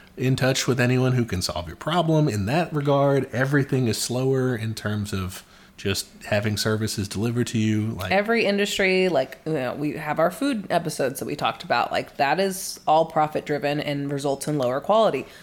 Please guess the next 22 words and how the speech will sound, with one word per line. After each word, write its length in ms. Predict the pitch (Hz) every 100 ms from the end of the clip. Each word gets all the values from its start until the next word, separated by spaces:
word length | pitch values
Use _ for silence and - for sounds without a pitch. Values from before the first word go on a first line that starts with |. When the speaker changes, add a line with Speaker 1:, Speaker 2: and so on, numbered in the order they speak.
| - -
Speaker 2:
Clothing 580 | 175 208 277 349 196 -
is 140 | 160 156
a 60 |
huge 360 | 151 151 123 -
thing 220 | 143 139
in 140 | 139 147
this. 360 | 143 - -
Like, 160 | 143 -
we're 140 | 117
Speaker 1:
Mm-hmm. 140 | 104 92
Speaker 2:
so 280 | 156 156
used 380 | 151 143 147 -
to 100 | 147
having 440 | 139 143 143 139 139
cheap 320 | - 139 143
available 360 | 139 139 131 135
clothing, 600 | 185 269 190 156 160 165 - - -
but, 80 | -
like, 180 | 220 214
nothing 300 | 220 226 214
lasts 420 | 190 330 381 -
anymore. 520 | 147 139 127 85 -